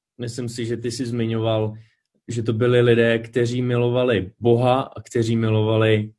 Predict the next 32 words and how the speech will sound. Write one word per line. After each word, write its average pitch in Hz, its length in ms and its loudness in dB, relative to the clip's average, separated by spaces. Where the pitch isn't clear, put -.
fotbal, 107 600 2
jako 113 220 -2
my. 110 260 2
A 101 360 0
vlastně 113 340 -4
i 131 80 0
v - 120 -12
té 151 200 -6
kostce 147 400 2
té 143 240 -2
historie 131 640 4
tak 131 200 -2
je 143 60 2
tady 131 220 0
zmíněno 123 500 -2
fotbaloví 127 680 2
misionáři 120 800 2
a - 80 -2
to 113 140 -8
si 123 140 -6
myslím, 117 380 -4
že 117 120 0
vystihuje 113 540 0
nejvíc 107 520 -2
ten 120 200 0
důvod, 117 400 2
proč 117 300 0
byla 113 280 2
organizace 113 640 0
Ambassadors 113 540 -2
založená 110 760 -2
a 92 360 -6